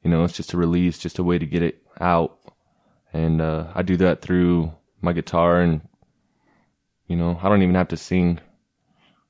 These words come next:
you know, just play guitar and then just release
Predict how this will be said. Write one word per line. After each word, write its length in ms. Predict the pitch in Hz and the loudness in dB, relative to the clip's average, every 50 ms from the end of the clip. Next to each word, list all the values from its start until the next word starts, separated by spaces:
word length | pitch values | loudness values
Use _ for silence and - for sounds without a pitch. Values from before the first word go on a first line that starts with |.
| _ _ - | _ _ -6
you 80 | 85 | -4
know, 180 | 85 85 87 87 - - _ - - | -2 0 -2 -2 -4 -10 _ -12 -8
just 240 | 82 87 - - - _ _ _ _ _ _ _ _ _ _ _ _ | -8 -8 -8 -10 -16 _ _ _ _ _ _ _ _ _ _ _ _
play 160 | - - 107 | 0 0 2
guitar 420 | 101 101 95 - 107 101 101 104 107 | 2 2 0 0 2 4 4 4 4
and 120 | 104 98 98 | 4 4 4
then 200 | 95 92 90 87 - _ _ _ _ _ _ _ _ _ _ | 2 2 0 -2 -8 _ _ _ _ _ _ _ _ _ _
just 240 | - - - - - | -16 -16 -16 -8 -4
release 600 | 90 90 92 95 98 95 - - - - - - | -2 0 2 2 2 2 0 -4 -12 -16 -18 -20